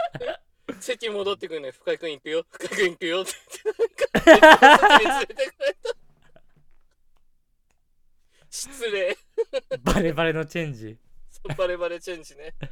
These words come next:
Speaker 2: しょうがないよね。
Speaker 1: そうだ。
Speaker 2: 初めて行ったんだから。
Speaker 1: そう、
Speaker 2: そんな
Speaker 1: 初めて行って。
Speaker 2: スマートに、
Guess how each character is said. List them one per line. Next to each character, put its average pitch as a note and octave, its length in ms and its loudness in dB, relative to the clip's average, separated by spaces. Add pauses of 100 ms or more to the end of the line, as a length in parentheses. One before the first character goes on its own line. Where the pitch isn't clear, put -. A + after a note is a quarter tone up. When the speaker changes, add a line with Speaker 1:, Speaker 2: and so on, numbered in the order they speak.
(640)
Speaker 2:
し - 100 -12
ょ F3 80 -4
う - 20 -10
が F#3+ 120 -2
な F#3+ 120 -2
い E3 40 -4
よ D3 80 -2
ね。 - 60 0
Speaker 1:
そ - 20 -4
う A#2 40 -12
だ。 B2+ 60 -10
Speaker 2:
初 C3+ 160 -10
め C#3 100 -10
て B2+ 140 -12
行 A#2 80 -10
っ - 40 -20
た A#2+ 120 -10
ん A2 80 -14
だ G2+ 80 -12
か F#2 120 -16
ら。 F2+ 160 -18 (420)
Speaker 1:
そ - 160 -16
う、 - 40 -10
Speaker 2:
そ D3 60 -10
ん C#3 80 -8
な B2+ 120 -4
Speaker 1:
初 F3 100 -2
め F3+ 60 -6
て D#3+ 140 -14
行 D3 100 -16
っ - 20 -20 (160)
て。 B2+ 200 -14
Speaker 2:
ス D#3 140 -10
マ C#3+ 200 -6
ー - 40 -10
ト A2 160 -8
に、 G2 220 -14